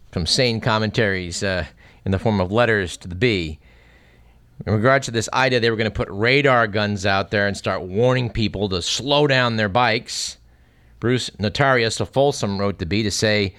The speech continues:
"Is the county also going to address the problems of pedestrians walking or running on the asphalt with their backs to bike traffic,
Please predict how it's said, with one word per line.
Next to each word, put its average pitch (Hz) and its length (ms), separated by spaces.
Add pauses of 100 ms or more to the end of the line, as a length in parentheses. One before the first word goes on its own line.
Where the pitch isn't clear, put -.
(180)
"Is 110 100
the 131 60
county 175 360
also 170 320
going 156 120
to 151 60
address 135 240
the 135 140
problems 135 420
of 117 140
pedestrians 117 640
walking 120 580
or 104 160
running 104 380
on 104 160
the 104 160
asphalt 104 580
with 101 160
their 95 120
backs 104 480
to 120 100
bike 104 320
traffic, 107 580